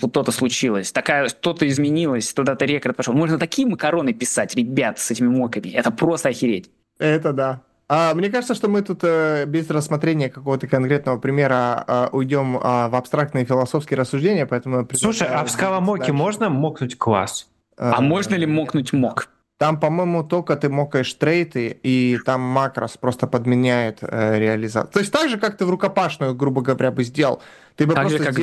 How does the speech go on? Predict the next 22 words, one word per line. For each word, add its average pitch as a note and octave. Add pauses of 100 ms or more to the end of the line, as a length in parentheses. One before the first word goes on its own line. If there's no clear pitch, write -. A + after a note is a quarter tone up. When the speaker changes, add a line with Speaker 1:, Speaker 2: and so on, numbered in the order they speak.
(100)
Speaker 2:
сделал C#3+
ре-, C#3+
Speaker 1:
зио-тесте. B2+ (540)
Speaker 2:
реализацию. D#3
<laughs> -
Speaker 3:
Вот E3+
я G3
просто G#3
сейчас, G3
мы D#3 (100)
говорили, F3+
говорили, C3
и C3+
вот D3
я C3
так B2
подумал, A#2
я G2
подумал, A2
то, -
что, - (420)
э, A2